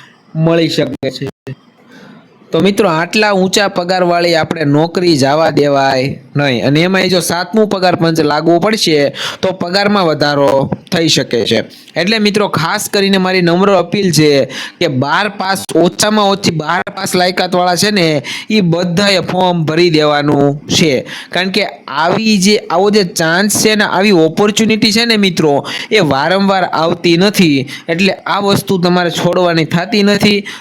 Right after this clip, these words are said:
તમારે લેખિત પરીક્ષા આપવાની નથી. Only સી બી ટી છે, એટલે કે કોમ્પ્યુટર બેઝડ ટેસ્ટ છે,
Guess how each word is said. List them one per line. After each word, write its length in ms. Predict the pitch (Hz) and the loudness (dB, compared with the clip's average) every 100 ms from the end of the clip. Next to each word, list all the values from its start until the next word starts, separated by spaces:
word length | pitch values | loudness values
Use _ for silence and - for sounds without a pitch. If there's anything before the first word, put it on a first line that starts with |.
| - | -12
તમારે 240 | 165 170 151 | -4 -2 2
લેખિત 420 | 151 165 190 160 | 0 2 -2 0
પરીક્ષા 400 | 165 165 - 147 | 0 2 0 0
આપવાની 440 | 151 - 202 208 | -4 -2 0 2
નથી. 220 | 202 208 214 214 202 - - | 2 2 2 0 -2 -10 -4
Only 360 | 165 202 220 214 | -2 0 0 0
સી 240 | - 185 | 0 2
બી 140 | 196 | 2
ટી 180 | 214 208 | 2 0
છે, 280 | 196 208 208 202 - - | 2 2 0 -2 -10 -4
એટલે 180 | 190 196 | -2 -2
કે 160 | 190 | -2
કોમ્પ્યુટર 560 | 175 180 190 202 208 196 | -2 0 0 0 2 2
બેઝડ 400 | 180 196 196 190 | 2 2 2 2
ટેસ્ટ 420 | 165 175 208 214 | 2 0 0 -2
છે, 360 | 196 208 208 | -2 0 -2